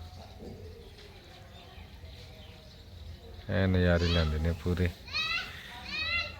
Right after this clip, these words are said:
ਕੱਚੀ ਜਗ੍ਹਾ ਯਾਰ ਜਾਨਵਰ ਭਾਲਦਾ। ਬਾਕੀ ਦੱਸੋ ਕਿਵੇਂ ਆ ਗੱਲਬਾਤ ਹੋਰ।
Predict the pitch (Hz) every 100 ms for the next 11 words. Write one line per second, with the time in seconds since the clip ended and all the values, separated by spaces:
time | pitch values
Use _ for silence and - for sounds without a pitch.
0 | - - - - - 117 110 110 107 107
1 | 104 101 101 101 101 110 101 78 78 73
2 | 82 - - - - - - - - -
3 | - - - - - - - - - -
4 | - - - 95 85 - 90 95 87 85
5 | 82 - 87 90 87 87 87 87 87 80
6 | 82 90